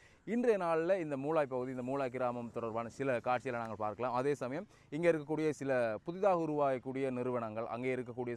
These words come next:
சிறப்பியல்புகள், எல்லாருமே அறிந்திருக்க முடியாத பல விஷயங்கள் அந்த நிறுவனங்கள் எல்லாமே இருக்குது. அந்த விஷயங்களோட இந்த மூளாய் கிராமம் சம்பந்தமாக நாங்க இன்றைய இந்த காணொளியில பார்க்கலாம். இப்போ பார்த்தீங்கன்னா, நாங்கள், அ, நிற்கக்கூடியது சொல்லிபுரம் விக்டோரியா கல்லூரிக்கு முன்னுக்கு. நீங்க இதுல பார்க்கக்கூடிய மாதிரி இருக்கும். கிட்டத்தட்ட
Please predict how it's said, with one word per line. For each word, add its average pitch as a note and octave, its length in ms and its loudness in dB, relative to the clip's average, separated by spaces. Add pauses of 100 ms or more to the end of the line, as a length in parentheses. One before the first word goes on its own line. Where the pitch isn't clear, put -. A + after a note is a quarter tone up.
சிறப்பியல்புகள், A2 640 -4
எல்லாருமே G#3 380 2
அறிந்திருக்க F#3+ 500 2
முடியாத D#3 380 0
பல E3 260 2
விஷயங்கள் D3 420 -2
அந்த C#3 180 0
நிறுவனங்கள் B2+ 460 -2
எல்லாமே A2+ 300 -4
இருக்குது. G#2+ 220 -6
அந்த A#2+ 260 -2
விஷயங்களோட A#2+ 540 -4
இந்த C3+ 160 -4
மூளாய் D3 360 0
கிராமம் C3 340 -2
சம்பந்தமாக A2+ 400 -6
நாங்க B2+ 180 -4
இன்றைய A#2 220 -4
இந்த G#2+ 160 -8
காணொளியில A2 400 -4
பார்க்கலாம். - 340 -10 (1120)
இப்போ C#3+ 260 10
பார்த்தீங்கன்னா, B2+ 240 8
நாங்கள், B2 380 8
அ, F2+ 260 2 (340)
நிற்கக்கூடியது A#2 640 6
சொல்லிபுரம் B2 460 6
விக்டோரியா C3 380 8
கல்லூரிக்கு A2 440 4
முன்னுக்கு. G#2+ 520 2
நீங்க G2+ 180 0
இதுல F#2+ 140 2
பார்க்கக்கூடிய G#2+ 480 4
மாதிரி G2 100 4
இருக்கும். F#2+ 180 0
கிட்டத்தட்ட G#2+ 540 6